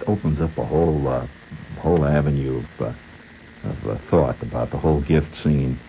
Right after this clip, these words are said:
And in a society where most people do, in fact, have everything, or, you know, pretty much everything, it's very hard. It gets almost impossible to give somebody a gift,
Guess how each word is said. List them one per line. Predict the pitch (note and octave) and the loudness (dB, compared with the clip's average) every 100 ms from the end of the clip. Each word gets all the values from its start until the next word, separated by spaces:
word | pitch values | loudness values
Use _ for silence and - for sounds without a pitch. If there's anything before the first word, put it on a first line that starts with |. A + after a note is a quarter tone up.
| - - - - | -20 -20 -20 -8
And | D2+ D2+ D#2 D2 | 0 4 4 2
in | - G#2+ G3 G#3+ G2+ | 4 6 8 6 6
a | A#2 A#2+ | 4 4
society | G2 - A#2+ G#2+ C#2+ C#2+ D2 | -2 2 4 4 2 0 -2
where | G2 F2+ | 2 4
most | E2+ A#2 F3 - | 6 6 4 4
people | A2+ G#2+ - G#2+ | 4 4 4 4
do, | C4 C#4+ - - | 6 8 6 6
in | C#3+ F3 | 4 6
fact, | - A#3 G3 - | 6 6 6 4
have | - D#2+ C2 B1+ | 2 2 2 2
everything, | D#2 C2 C2 E2 - - - - - - - - - - - - - - - | 2 2 -2 -2 -4 -8 -20 -20 -20 -20 -20 -20 -20 -20 -20 -20 -20 -12 2
or, | F3+ A2+ | 4 6
you | G#3 | 8
know, | D3+ - - - | 8 6 -2 0
pretty | G#3 A#2+ | 6 6
much | D2 - - | 6 0 -2
everything, | - - - B2+ - - | -2 -4 -8 -8 -10 -16
it's | - - | -20 -4
very | - A2 D#2+ | 4 4 4
hard. | C2+ A1 - - - - - | 0 -4 -8 -16 -20 -20 -2
It | A2 - | 0 4
gets | G#2+ - C3+ | 2 4 4
almost | D3 A2+ - | 6 6 4
impossible | D#2 - G2 G2 - C#2 | 0 4 4 4 -2 -2
to | |
give | D2 F2+ - | 2 2 2
somebody | D#2+ D2+ D2+ D2+ | 2 4 4 2
a | |
gift, | C#2+ E2+ D#2 | 2 2 2